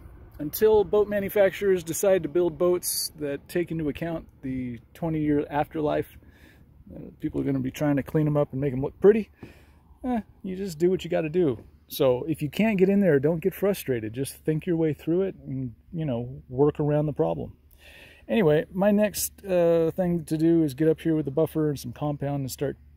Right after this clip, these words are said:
making it ugly and dusty. And then, uh, once that's done, I'll clean it, put some wax on it.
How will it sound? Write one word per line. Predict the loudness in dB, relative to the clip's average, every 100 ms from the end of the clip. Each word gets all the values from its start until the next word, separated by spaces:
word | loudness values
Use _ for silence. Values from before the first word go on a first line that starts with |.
| -20 -8
making | -4 -2 -2
it | -2
ugly | 0 -2 0 -2
and | 0
dusty. | 0 0 -4 -10 -8
And | -6 -2
then, | -2 -2 -2
uh, | -4
once | -4 -4
that's | -4 -4 -4
done, | -2 0
I'll | -2
clean | -4 -2 -2
it, | -2 -6 -20 -12
put | -10
some | -8 -4
wax | -4 -4 -4
on | -2
it. | -2